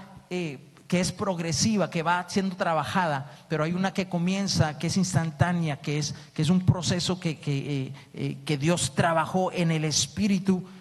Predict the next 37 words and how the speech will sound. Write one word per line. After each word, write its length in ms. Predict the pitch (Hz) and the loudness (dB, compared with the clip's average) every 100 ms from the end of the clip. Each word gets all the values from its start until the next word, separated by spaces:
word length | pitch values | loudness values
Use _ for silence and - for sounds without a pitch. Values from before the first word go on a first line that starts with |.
| - - - _ _ _ _ _ _ - | -20 -20 -20 _ _ _ _ _ _ -4
en 160 | 160 160 | 0 0
nosotros 460 | 151 175 180 170 | 2 0 0 0
mismos 440 | 185 185 156 151 - | 2 2 2 -2 -6
y 80 | 160 | -8
que 160 | 170 | -4
es 140 | 165 175 | -2 -2
eterna, 640 | - 180 156 139 110 - - - | 0 0 2 0 -4 -8 -20 -12
de 100 | 143 | -4
la 120 | 143 139 | -2 0
cual 260 | 151 147 | -2 -2
participamos. 920 | 156 139 - 147 135 131 127 - - - - _ _ _ _ _ _ - | -4 -4 -6 -6 -4 -4 -6 -8 -12 -16 -20 _ _ _ _ _ _ -2
Ahora, 480 | 143 170 165 - - - - - | 4 4 2 -2 -12 -20 -20 -6
también 320 | 156 151 170 180 | -2 2 2 2
habla, 460 | 190 180 165 196 | 0 0 -2 0
cuando 200 | 160 147 | -2 0
usted 240 | 143 - 160 | 0 0 2
lee 100 | 175 | 0
las 160 | 175 | 0
Escrituras, 720 | 185 185 185 - 190 151 147 - - - - | -2 -2 -4 0 0 0 -2 -10 -18 -20 -6
que 360 | 156 147 147 143 | -2 0 0 0
menciona 480 | 147 139 160 165 165 | 0 2 2 2 2
salvación, 720 | 175 165 160 - 185 170 165 - - - | 2 2 0 2 0 0 -4 -12 -20 -16
muchos, 840 | - 175 170 190 202 220 185 - - | -8 0 4 4 2 -2 -4 -8 -8
eh, 80 | 214 | -2
pasajes 560 | 175 - 202 - 202 | 2 4 4 2 0
en 100 | 208 | 0
las 120 | 185 | 0
Escrituras 600 | 196 185 180 175 196 165 | -2 -2 -6 -4 0 0
nos 220 | 165 147 156 | 0 -2 -2
habla 320 | 160 175 170 | -2 -4 -2
que 240 | 175 156 | -2 -2
la 220 | 156 151 | 0 2
iglesia 680 | 160 143 165 214 220 - 156 | 2 0 0 2 0 0 -2
que 120 | 147 | -4
estaba 260 | 143 156 170 | 0 0 0
siendo 280 | 185 180 175 | -4 -4 -4
perseguida, 840 | 190 170 - 185 202 165 135 135 | -4 -2 -2 0 2 4 4 0